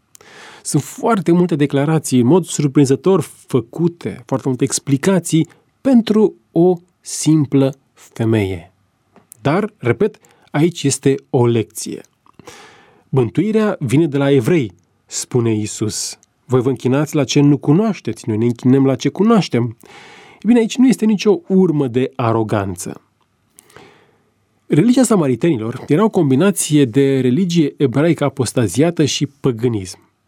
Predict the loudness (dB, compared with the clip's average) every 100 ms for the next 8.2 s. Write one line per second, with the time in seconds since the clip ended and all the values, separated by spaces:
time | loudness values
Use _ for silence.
0 | _ _ _ _ -20 -20 -20 _ _ _
1 | 0 0 2 0 2 2 0 0 -2 -2
2 | -2 -2 0 0 0 2 0 -2 -4 0
3 | 0 0 0 2 0 0 -6 _ _ _
4 | _ -14 -4 -2 0 0 0 0 0 0
5 | 0 -2 -2 -2 -4 -12 -16 _ -16 -6
6 | -6 -4 -4 -2 0 0 0 -6 -10 _
7 | _ _ _ _ _ _ _ -2 2 2
8 | 2